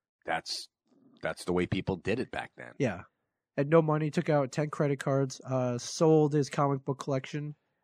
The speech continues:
Speaker 1: Uh, also cashed a check.
Speaker 2: Oh,
Speaker 1: That
Speaker 2: for
Speaker 1: was
Speaker 2: a
Speaker 1: lovely
Speaker 2: fema
Speaker 1: for,
Speaker 2: check, yeah.
Speaker 1: for his, uh, yeah, that fema came through.
Speaker 2: Yeah, he had a couple of cars that got destroyed, and the government compensated him.
Speaker 1: Nice.
Speaker 2: Um, compensated him way more than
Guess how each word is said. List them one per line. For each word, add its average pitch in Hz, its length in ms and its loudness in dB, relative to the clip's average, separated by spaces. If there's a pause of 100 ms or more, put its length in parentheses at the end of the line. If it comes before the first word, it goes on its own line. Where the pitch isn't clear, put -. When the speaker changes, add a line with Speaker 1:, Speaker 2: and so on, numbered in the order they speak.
(160)
Speaker 1:
Uh, 101 140 10
also 113 460 8
cashed 107 380 6
a 85 40 -16
check. - 640 0 (460)
Speaker 2:
Oh, 123 80 -2
Speaker 1:
That 92 120 4
Speaker 2:
for 95 60 0
Speaker 1:
was 98 120 -2
Speaker 2:
a 95 40 0
Speaker 1:
lovely 95 400 4
Speaker 2:
fema 156 140 0
Speaker 1:
for, 104 60 6
Speaker 2:
check, 120 220 -2
yeah. 113 240 -2 (220)
Speaker 1:
for 104 160 6
his, 92 400 0
uh, 90 200 6
yeah, 131 180 10 (120)
that 95 200 0 (280)
fema 120 260 2
came 131 240 6
through. 123 380 6 (120)
Speaker 2:
Yeah, 147 100 0
he 131 100 0
had 139 140 0
a - 20 -6
couple 131 220 2
of 123 80 -2
cars 135 240 4
that 131 80 -2
got 127 180 -2
destroyed, 127 520 -2
and 120 100 -6
the 120 40 -8
government 131 360 0
compensated 123 640 -6
him. 123 240 -6
Speaker 1:
Nice. 85 600 2
Speaker 2:
Um, 113 440 -8 (320)
compensated 127 380 -2
him 117 120 -8
way 123 160 -4
more 120 220 -6
than 113 80 -12